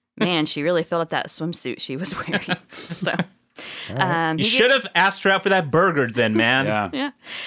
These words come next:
Speaker 1: He gets a bad sunburn, though, and when he comes home, his mom smothers him with Noxzema, and that reminded me of my own mother
Speaker 4: Hmm.
Speaker 1: who would do that. Um, it doesn't really treat the burn, but it feels good 'cause it's all cold. So,
Speaker 3: <laughs>
Speaker 1: feels really good. Um,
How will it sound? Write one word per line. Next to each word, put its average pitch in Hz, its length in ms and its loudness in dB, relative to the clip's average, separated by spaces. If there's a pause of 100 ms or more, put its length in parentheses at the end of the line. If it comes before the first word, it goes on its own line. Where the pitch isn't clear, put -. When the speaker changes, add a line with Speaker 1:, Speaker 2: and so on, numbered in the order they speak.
(120)
Speaker 1:
He 285 100 2
gets 349 160 0
a 381 40 2
bad 277 220 2
sunburn, 247 360 2
though, 180 180 4
and 175 100 2
when 196 100 0
he 208 80 0
comes 226 220 -2
home, 226 180 0
his 165 140 -2
mom 175 220 0
smothers 202 440 -2
him 196 100 -2
with 185 120 -4
Noxzema, 156 440 -2 (100)
and 160 180 -2
that 196 120 -2
reminded 214 420 -4
me 220 200 -6
of 226 160 -10
my 254 300 -6
own 156 280 -2
mother 156 300 -4
Speaker 4:
Hmm. 165 100 -8
Speaker 1:
who 170 100 -6
would 165 180 -6
do 165 140 -6
that. - 260 -8 (480)
Um, 175 360 0
it 190 80 -2
doesn't 277 220 2
really 269 200 2
treat - 320 -2
the 190 80 0
burn, 143 360 0
but 160 140 2
it - 100 -2
feels 196 400 0
good 156 220 0
'cause 143 180 -4
it's 143 160 -10
all 165 240 -2
cold. 135 580 0 (280)
So, - 340 -4 (200)
Speaker 3:
<laughs> - 200 -16
Speaker 1:
feels 247 220 2
really 214 220 -2
good. 160 240 -6 (480)
Um, 185 720 0